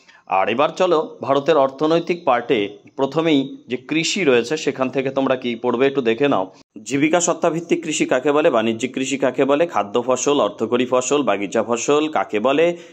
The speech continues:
খারিফ শস্য, রবি শস্য কাকে বলে এবং পার্থক্যটা একটু দেখে রাখবে। সাথে জায়িদ শস্য, উদ্যান কৃষি, রেটুন এবং শস্যাবর্তন। এরপরে ভারতের শিল্পে চলে যাই আমরা। দেখো শিল্প থেকে কি কি পড়বে।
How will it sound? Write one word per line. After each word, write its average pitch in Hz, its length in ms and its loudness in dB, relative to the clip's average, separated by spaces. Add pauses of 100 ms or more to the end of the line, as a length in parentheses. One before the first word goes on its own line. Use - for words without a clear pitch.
(140)
খারিফ 147 300 0
শস্য, 165 300 2
রবি 123 240 4
শস্য 135 360 0
কাকে 117 280 0
বলে 139 160 2
এবং 139 140 2
পার্থক্যটা 135 520 0
একটু 139 160 0
দেখে 143 240 2
রাখবে। 147 300 4
সাথে 123 260 -2
জায়িদ 113 260 0
শস্য, 147 320 0
উদ্যান 120 360 2
কৃষি, 131 300 -2
রেটুন 117 340 0
এবং 131 200 2
শস্যাবর্তন। 117 800 0 (840)
এরপরে 135 460 -2 (320)
ভারতের 127 380 0 (240)
শিল্পে 156 420 0
চলে 117 220 0
যাই 104 180 2
আমরা। 123 320 -2 (140)
দেখো 120 220 -2
শিল্প 120 320 -2
থেকে 107 240 -4
কি 104 160 -8
কি 107 120 -6
পড়বে। 110 380 0